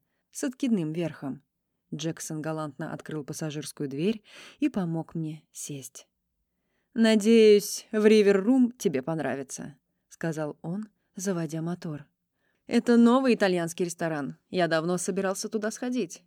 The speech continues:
Правда, не уверен, что он тебе подойдёт. Там подают пасту карбонара и всё такое прочее, не говоря уже о сыре". Джексон самокритично улыбнулся.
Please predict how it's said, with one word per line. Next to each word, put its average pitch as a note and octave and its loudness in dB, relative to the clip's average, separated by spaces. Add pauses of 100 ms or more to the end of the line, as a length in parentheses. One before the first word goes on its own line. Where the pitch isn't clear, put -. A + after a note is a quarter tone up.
(300)
Правда, E3 -2
не A3 2
уверен, G3 2
что - -6
он D#3 -4
тебе D3 -6
подойдёт. D3 -6 (640)
Там D#3+ -2
подают D#3 -4
пасту D3+ -8
карбонара E3+ -2 (220)
и D#4 -6
всё C4+ -4
такое B3 -2
прочее, E3 -6 (180)
не F3+ -2
говоря E3 -2
уже D#3+ -6
о F#3 -4
сыре". - -8 (640)
Джексон F3+ -4
самокритично E3 -8
улыбнулся. D3+ -8